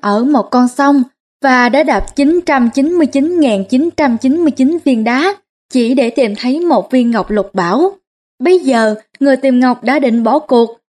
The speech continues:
trong khi chỉ cần một hòn đá nữa thôi, một hòn đá duy nhất nữa là sẽ tìm được ngọc.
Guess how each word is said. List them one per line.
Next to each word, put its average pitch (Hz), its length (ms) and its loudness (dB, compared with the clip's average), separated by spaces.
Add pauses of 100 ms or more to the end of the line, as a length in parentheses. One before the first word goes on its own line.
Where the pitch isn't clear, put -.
(120)
trong 359 160 0
khi 349 240 2
chỉ 285 200 -4
cần 247 320 -2
một 220 180 -2
hòn 226 240 -2
đá 269 300 -2
nữa 233 220 0
thôi, 294 360 0 (320)
một 233 160 2
hòn 208 220 -2
đá 247 180 -2
duy 269 300 2
nhất 339 240 0
nữa 254 340 2 (300)
là 262 140 0 (100)
sẽ 269 160 0
tìm 233 340 -2
được 226 180 -2
ngọc. 226 320 -2